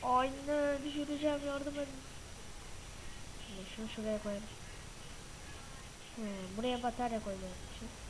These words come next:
Herhalde. Kargo batarya diyor. He, kargo bataryası bulacağız.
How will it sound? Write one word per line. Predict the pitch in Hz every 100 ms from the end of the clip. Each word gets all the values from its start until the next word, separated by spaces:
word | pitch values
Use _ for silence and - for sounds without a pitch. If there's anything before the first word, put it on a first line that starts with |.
| - - - - - - - - -
Herhalde. | 220 208 185 185 196 247 - - - - - - - - - - - - - - -
Kargo | 254 247 247 226
batarya | 226 233 220 214 202 190
diyor. | 190 185 226
He, | 254 220
kargo | 247 254 226
bataryası | 202 196 190 190 190
bulacağız. | 190 185 180